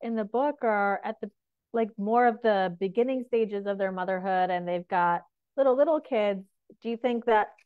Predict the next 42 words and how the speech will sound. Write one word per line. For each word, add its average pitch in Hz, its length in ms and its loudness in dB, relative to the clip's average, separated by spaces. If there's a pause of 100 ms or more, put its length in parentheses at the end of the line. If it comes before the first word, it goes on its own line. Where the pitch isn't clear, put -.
my 359 160 -4 (120)
story 220 340 2
can, 220 340 -6 (160)
can 208 360 -6
fit 220 200 0
in 240 360 2
or 190 200 -2
be 226 160 0
a 220 60 2
part 269 260 0
of 240 100 2
this 196 280 0
when 190 360 -6 (200)
my 202 180 -6
kids 220 280 -4
are 180 380 -2 (260)
grown? 214 300 -2
Some 190 160 -8
are 170 120 -8
in 175 80 -12
college, 214 460 -2
some 190 160 -8
are 170 200 -6
in 170 140 -14
high 220 240 -2
school." 196 440 2 (540)
Um, 190 640 0 (420)
and 190 680 -2 (640)
I 202 160 -2
just, 196 240 -6
when 208 120 0
I, 190 140 0 (140)
when 202 160 -4
I 190 120 -2
read 202 180 0
it, 202 80 0
I, 180 220 2
I 190 80 -4
was 190 100 -4
like, 190 160 -4 (160)
"Absolutely." 202 1000 -6
And 185 320 -10